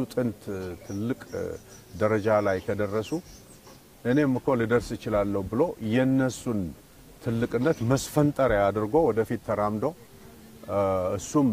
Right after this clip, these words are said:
ትልቅ ትውልድ ሆኖ ትልቅ ታሪክን ሊሰራ የሚችል ሊሆን ይችላል። ግን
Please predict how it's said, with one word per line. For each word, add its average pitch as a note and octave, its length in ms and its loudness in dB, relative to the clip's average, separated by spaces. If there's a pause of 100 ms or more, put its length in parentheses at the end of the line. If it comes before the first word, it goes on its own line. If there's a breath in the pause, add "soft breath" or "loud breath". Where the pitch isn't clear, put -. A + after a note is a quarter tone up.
(500)
ትልቅ C3 320 -2
ትውልድ A2+ 420 -4
ሆኖ G#2+ 280 -2
ትልቅ A#2 360 -4 (920)
ታሪክን A#2+ 420 0
ሊሰራ G#2+ 320 -2
የሚችል G2+ 420 -2
ሊሆን G#2+ 260 -2
ይችላል። E2+ 360 -6
ግን D3+ 160 -2